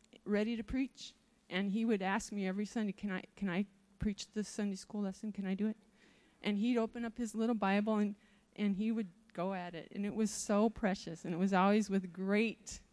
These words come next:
expression. <laughs> And, uh, these two precious things. So talented, so talented.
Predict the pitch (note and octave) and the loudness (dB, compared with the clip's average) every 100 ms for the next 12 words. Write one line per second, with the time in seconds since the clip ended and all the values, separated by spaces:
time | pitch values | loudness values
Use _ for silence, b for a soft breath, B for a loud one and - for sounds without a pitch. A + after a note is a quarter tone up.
0 | _ G3+ - - - F#3 - - F#3+ G3+ | _ -10 -8 -12 -4 -4 -4 -6 -4 -4
1 | - - - A#3 - E4 - F4+ B B | -6 -20 -10 -8 -6 -6 -6 -8 B B
2 | B B B B B _ G#3+ G#3 G#3+ F#3+ | B B B B B _ 2 4 4 2
3 | - G3 F#3+ F3+ - - G#3 - A#3+ G3 | 0 2 2 -2 -8 -8 -8 -4 -6 -2
4 | F#3+ F#3+ E3+ - E3+ E3 F3+ - _ _ | -4 -4 -10 -10 -6 -6 -6 -10 _ _
5 | _ - G#3 - - - A#3+ G#3+ G#3+ G#3+ | _ -14 -8 -6 -4 -4 -2 0 0 -2
6 | G#3 _ - A#3 B3 D4+ D4+ B3+ F#3 E3+ | -4 _ -14 -4 2 2 4 4 4 0
7 | - - - C4 C#4 C4+ C4 A3 G#3 F3 | -12 -14 0 6 6 4 -2 -2 -2 -4
8 | C#3+ | -8